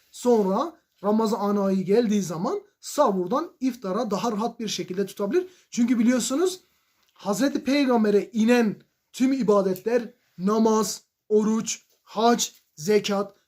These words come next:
ve diğer ibadetlerin tamamı peyderpey inmiştir. Ee, ş-, bu hususiyeti içkinin haram kılınması hususunda da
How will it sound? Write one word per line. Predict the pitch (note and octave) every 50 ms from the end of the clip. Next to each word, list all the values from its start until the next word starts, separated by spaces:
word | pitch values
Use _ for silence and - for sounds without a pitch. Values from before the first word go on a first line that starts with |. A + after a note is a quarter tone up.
| _ -
ve | F#3+ A3+ G3+
diğer | F#3+ G#3+ A3+ A3
ibadetlerin | A#3+ A#3 F3+ G3+ G3+ G3 G3+ F#3+ F#3+ - G3+ A3 G#3+
tamamı | G3 G#3 G#3+ G#3 F#3 F#3 B3 F#4 F#4 - _ _ _ _ _
peyderpey | G3+ A3 A#3 A3+ A3 G#3 F3 - - E3 D#3+ F3 G3 -
inmiştir. | F#3+ F3 E3 D3+ C#3+ - - E4 G4+ - _ _ _ _ _ _ _ _ _ -
Ee, | D#3+ E3+ E3+ E3+ E3+ E3+ E3+
ş-, | D#3+ - - - F#3 D3+ D#3+
bu | A#3+ B3+ B3 A#3 A3 - - _ _ _ _ _
hususiyeti | - G3+ F#3+ - - - E3 G#3+ G#3 G3+ G#3+ D4 D4 D4 - - _ _ _ _ _ _ _ _ -
içkinin | A#3 A#3 - - - G#3+ A3 A#3 A#3
haram | - - - F3+ G3 A#3 A#3 A3+ A#3
kılınması | - G3+ G3+ F#3+ F#3+ F#3+ F3 - A#3
hususunda | G#3 F3+ F#3 D#3 - D#3+ - - F#3+ F3+ F#3 G3+ G3
da | G3+ A3+ A#3 A#3